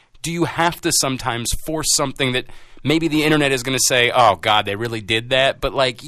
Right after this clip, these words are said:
you're gonna remember, I mean, we remember silly things. We remember over-the-top, nonsensical things that have happened in the past in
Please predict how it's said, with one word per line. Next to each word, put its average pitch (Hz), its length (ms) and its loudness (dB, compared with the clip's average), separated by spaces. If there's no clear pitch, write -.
you're 175 120 -4
gonna 190 120 2
remember, 185 220 2
I 202 40 0
mean, 202 120 0
we 214 80 -6
remember 220 460 2
silly 147 340 0
things. 120 300 -2
We 147 60 -4
remember 170 320 0
over-the-top, 147 680 2
nonsensical 143 880 0
things 120 320 -4
that 113 100 -6
have 104 80 -6
happened 110 300 -4
in 98 100 -6
the 95 60 -12
past 98 360 -8
in 117 100 -8